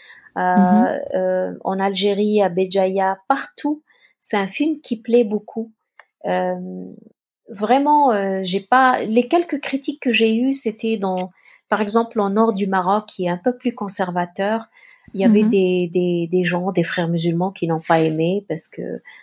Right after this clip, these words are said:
Speaker 1: parce que bon, je suis une femme, euh, kabyle qui fait un film, <laughs> et puis que, bon, tout ça, là. Euh, mais sinon, en général, les gens aiment beaucoup le film. Parce qu'en fait, ce qu'ils retiennent beaucoup, c'est, c'est les histoires humaines.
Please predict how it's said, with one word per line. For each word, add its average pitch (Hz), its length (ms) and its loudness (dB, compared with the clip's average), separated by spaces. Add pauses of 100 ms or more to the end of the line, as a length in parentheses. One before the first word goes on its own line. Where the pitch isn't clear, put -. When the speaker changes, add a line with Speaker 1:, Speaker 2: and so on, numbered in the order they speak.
(440)
Speaker 1:
parce 165 160 -2
que 170 80 -6
bon, 175 220 0
je 170 80 0
suis 175 120 -2
une 160 120 -4
femme, 180 580 0
euh, 156 320 -8
kabyle 175 420 -2
qui - 140 -12
fait 165 140 -6
un 165 100 -6
film, 254 380 2
<laughs> 269 580 -4
et 190 140 -4
puis 190 240 -12
que, 170 600 -6
bon, 175 300 -2
tout 170 100 -14
ça, - 200 0
là. 302 80 0 (680)
Euh, 180 480 -2
mais 214 140 2
sinon, 294 300 2
en 247 200 2
général, 240 600 2
les 214 120 0
gens 226 220 0
aiment 190 160 -8
beaucoup 196 300 -10
le 196 120 -4
film. 175 460 -14 (480)
Parce 254 140 2
qu'en 277 100 0
fait, 349 240 0
ce - 80 2
qu'ils 233 220 0
retiennent 220 400 -2
beaucoup, 214 320 -6
c'est, 220 180 -4
c'est 185 640 -6 (200)
les 180 240 -4
histoires 220 360 -2
humaines. 180 540 -6